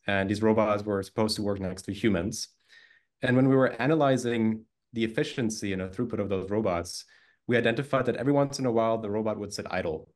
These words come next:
and not do anything. And it turned out that people had to run into the warehouses with binoculars trying to find misplaced car parts. And keep in mind that a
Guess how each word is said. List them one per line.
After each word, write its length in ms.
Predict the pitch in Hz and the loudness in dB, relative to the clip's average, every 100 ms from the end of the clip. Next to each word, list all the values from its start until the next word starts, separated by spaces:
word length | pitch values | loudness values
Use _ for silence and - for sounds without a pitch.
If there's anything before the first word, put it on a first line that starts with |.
| _ _ | _ _
and 180 | 104 101 | -4 0
not 260 | 95 95 | 0 -2
do 120 | 98 92 | -2 -4
anything. 420 | 85 - - - _ _ _ _ - _ _ _ | -4 -8 -10 -10 _ _ _ _ -20 _ _ _
And 100 | 139 | 2
it 100 | 127 | 4
turned 240 | - 151 | 4 6
out 420 | 131 135 113 - - | 8 6 6 0 -2
that 220 | 113 104 | -2 0
people 240 | 135 127 | -2 0
had 140 | 113 113 | 0 0
to 80 | 113 | -2
run 260 | 104 117 | 2 2
into 200 | 113 110 | 2 -2
the 100 | 104 | -6
warehouses 480 | 101 104 101 95 95 | -2 0 0 -4 -6
with 140 | 101 92 | -8 -4
binoculars 840 | 95 95 98 - 95 90 87 - - _ _ | -2 -2 -4 -6 -4 -4 -4 -8 -10 _ _
trying 240 | - 104 | -2 -2
to 140 | 98 - | -2 -4
find 260 | 104 95 | 0 2
misplaced 500 | 98 98 - 92 - | 0 -2 -4 -4 -6
car 220 | - 151 | 0 0
parts. 520 | 165 - 87 90 - - _ _ _ _ _ _ | 0 0 -2 -2 -10 -12 _ _ _ _ _ _
And 240 | 117 107 | 0 2
keep 160 | 127 131 | 2 2
in 60 | |
mind 280 | 120 127 117 | 2 2 2
that 120 | 104 | 2
a 160 | 98 95 | 0 -2